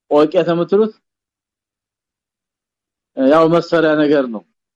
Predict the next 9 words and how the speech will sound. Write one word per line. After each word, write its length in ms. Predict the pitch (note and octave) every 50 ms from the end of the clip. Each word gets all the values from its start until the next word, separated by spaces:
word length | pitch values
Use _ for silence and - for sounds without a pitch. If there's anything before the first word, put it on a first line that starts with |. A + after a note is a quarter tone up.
| _ _ _ _ _ _ _ _ _ _ _ _
ኡቅየትን 840 | D3 D3+ D3+ D3+ - G3 F#3+ F#3+ F3 D#3+ E3 E3+ D#3+ E3 G3 G#3 A3+ A#3 A#3 - _ _ _ _ _ _ _ _ _ _ _ _
አዋቂ፣ 520 | B2+ C#3 D3 D3 D3+ D3+ D3+ D3 - - B2+ B2+ A#2 G2+ F2+ - _ _ _ _ _ _ _ _ _ _ _ _ _ _ _ _ -
አዋቂ፣ 440 | A#2+ C3 C#3 C#3+ C#3+ C#3+ C#3 - - F3+ G3+ G3+ G#3 G#3 - _ _ _ _ _ _ _ _ _
ኡቅያ፣ 560 | - C3+ C3 C3 - D#3+ D#3+ D3+ C#3 B2+ B2+ E3 F3+ F#3+ G3+ - - _ _ _ _ _ _ _ _ _ _ _ _ _ _ _ _ _ _
እ፣ 100 | B2+ B2+ B2+ C3+ C#3 C#3 C#3+ D3 D3+ D3+ D#3 D#3 D#3+ E3 E3+ E3+ - -
አሁን 200 | C#3+ C#3+ C#3 C#3+ C#3+
ምንድን 220 | D3 D3 D3 D3
ነው 100 | D3+ D3+
ያለው? 220 | D#3 D#3+ F3+ G3+